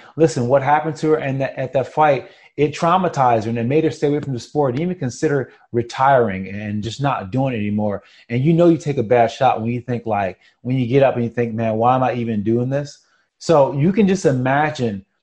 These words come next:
just the emotion that has taken her to get to this point to be like, "You know what? I'm gonna put myself through a whole camp.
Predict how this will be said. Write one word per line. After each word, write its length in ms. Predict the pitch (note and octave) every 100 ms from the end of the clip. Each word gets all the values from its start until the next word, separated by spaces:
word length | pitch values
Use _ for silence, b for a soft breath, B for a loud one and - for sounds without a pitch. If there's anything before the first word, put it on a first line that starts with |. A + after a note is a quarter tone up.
| _ _ _
just 220 | D#3 D3
the 140 | E3 D3
emotion 560 | B2+ C3 D3+ D3 C3+
that 120 | B2
has 140 | A#2+ A#2
taken 340 | - C#3+ C#3+
her 220 | A#2 A#2+
to 140 | A2+ A2
get 260 | G2 B2+
to 80 | -
this 160 | A#2 A2
point 380 | - C3+ B2 A#2+
to 80 |
be 160 | G#2+ A#2+
like, 240 | A2+ A2
"You 80 | A#2
know 100 | A2+
what? 140 | A#2+ A#2+
I'm 60 |
gonna 100 | A#2+
put 120 | C#3
myself 320 | C3 A2 A#2 -
through 140 | A2+
a 40 |
whole 200 | G#2+ A#2
camp. 300 | A#2 C#3 B2+